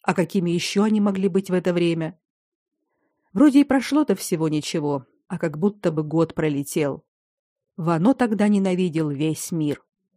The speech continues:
Казалось, что из этой тьмы выхода не будет уже никогда.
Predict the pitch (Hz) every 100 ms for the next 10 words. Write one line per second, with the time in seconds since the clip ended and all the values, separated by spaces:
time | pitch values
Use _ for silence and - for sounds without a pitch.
0 | _ _ _ _ _ 208 220 254 247 -
1 | 233 226 208 233 214 - 220 226 - 170
2 | 185 190 170 165 151 160 156 165 156 160
3 | 160 156 165 151 147